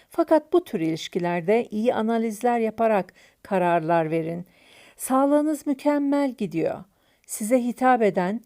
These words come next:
hobi niteliğinde bir konuda yoğunlaşarak yeteneklerinizi geliştirmek isteyeceksiniz. Dişleriniz, dizleriniz ve uyluk kemikleriniz, ayak bilekleriniz, özen isteyen bölgeleriniz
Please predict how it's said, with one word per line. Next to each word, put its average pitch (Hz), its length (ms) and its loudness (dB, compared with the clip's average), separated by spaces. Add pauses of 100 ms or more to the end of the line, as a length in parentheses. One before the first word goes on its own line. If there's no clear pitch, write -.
hobi 196 480 4
niteliğinde 180 680 -2
bir 180 160 0
konuda 160 560 -2 (340)
yoğunlaşarak 190 840 0 (520)
yeteneklerinizi 262 1200 2
geliştirmek 175 760 -2
isteyeceksiniz. 180 1000 -6 (720)
Dişleriniz, 262 840 2 (140)
dizleriniz 208 840 2
ve 180 240 4
uyluk 214 440 2
kemikleriniz, 175 920 0 (100)
ayak 226 420 2
bilekleriniz, 185 840 0 (120)
özen 190 400 2
isteyen 190 680 -2
bölgeleriniz 170 920 -2